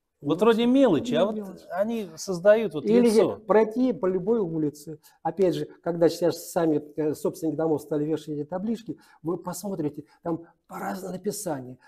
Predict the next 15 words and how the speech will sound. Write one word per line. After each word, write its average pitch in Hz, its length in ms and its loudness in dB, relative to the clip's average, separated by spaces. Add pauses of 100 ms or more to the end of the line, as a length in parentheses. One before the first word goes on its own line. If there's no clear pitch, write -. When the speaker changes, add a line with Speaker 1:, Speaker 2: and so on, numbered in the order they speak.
Speaker 2:
Допустим, 165 380 -6
по-, 170 200 -2
идёте 196 280 -4
по 151 340 -2
нашей 156 320 -2
центральной 170 420 -2
улице, 165 320 -6
улице 160 360 -6
Ленина. 120 360 -8 (220)
На 156 140 2
одной 180 180 0
табличке 170 400 -6
написано 151 320 -8 (400)
"Улица 220 680 -2
Ленина". 131 600 -4